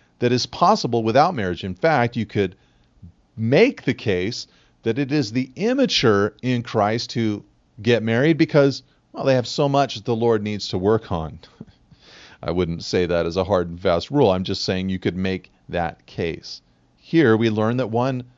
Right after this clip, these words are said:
must be able to mature in Christ without marriage. Another implication is that marriage does not indicate a certain level of favor from God.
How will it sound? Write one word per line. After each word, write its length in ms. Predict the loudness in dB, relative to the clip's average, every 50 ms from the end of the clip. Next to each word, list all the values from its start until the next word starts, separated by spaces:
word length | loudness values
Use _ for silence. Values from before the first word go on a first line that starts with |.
| _ _ _ _ _ _
must 400 | -6 -2 2 2 4 2 2 0
be 200 | -2 -2 0 0
able 260 | 2 0 0 0 0 0
to 80 | 0
mature 460 | -2 -2 -2 -4 -4 -2 0 0 0
in 220 | 0 -2 -4 -8 -8
Christ 420 | -6 -4 -4 -4 -4 -4 -8 -8
without 280 | -8 -4 -4 -4 -4 -4
marriage. 380 | -6 -8 -8 -8 -10 -12 -16 -20 _ _ _ _ _ _ _
Another 300 | -10 -8 -6 -4 -4 -2
implication 760 | -2 -2 -2 -2 -2 -4 -2 0 0 0 0 -2 -4 -6 -6 -6
is 180 | -6 -4 -2
that 140 | -2 -2 0
marriage 500 | -2 -2 -2 0 0 0 -2 -4 -6 -12 _ _ _ _ _ _ _ -6
does 200 | -4 -4 -2 0
not 300 | 0 2 2 2 0 -2
indicate 680 | -2 -2 -2 0 0 0 0 0 2 2 2 2 0 0
a 100 | -2 -4
certain 500 | -4 -4 -4 -2 -2 -2 -2 -2 -4 0
level 380 | 2 2 2 4 2 0 0 0
of 140 | -2 -6
favor 840 | -6 -8 -18 -12 -8 -4 0 0 0 0 2 2 2 2 2 0 -2 _ _ _ _ _ _ _
from 440 | _ -12 -4 0 2 2 2 2 0
God. 400 | 0 2 2 2 2 0 -4 -8